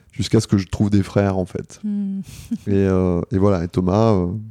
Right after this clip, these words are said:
Speaker 1: m'a poussé dans mes retranchements, m'a amené à danser, et exprimer un certain nombre de choses. Donc, euh,
Speaker 2: Ah, c'est lui le traquenard.
Speaker 1: c'est lui le traquenard.
Speaker 2: <laughs>
Speaker 1: C'est lui le traquenard.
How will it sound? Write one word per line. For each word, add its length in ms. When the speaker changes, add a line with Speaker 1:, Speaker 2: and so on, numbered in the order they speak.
Speaker 1:
m'a 240
poussé 460
dans 100
mes 120
retranchements, 840
m'a 240
amené 320
à 180
danser, 440
et 40
exprimer 320
un 40
certain 300
nombre 120
de 60
choses. 340
Donc, 220
euh, 80
Speaker 2:
Ah, 100
c'est 200
lui 320
le 120
traquenard. 600
Speaker 1:
c'est 220
lui 100
le 60
traquenard. 420
Speaker 2:
<laughs> 480
Speaker 1:
C'est 200
lui 160
le 60
traquenard. 460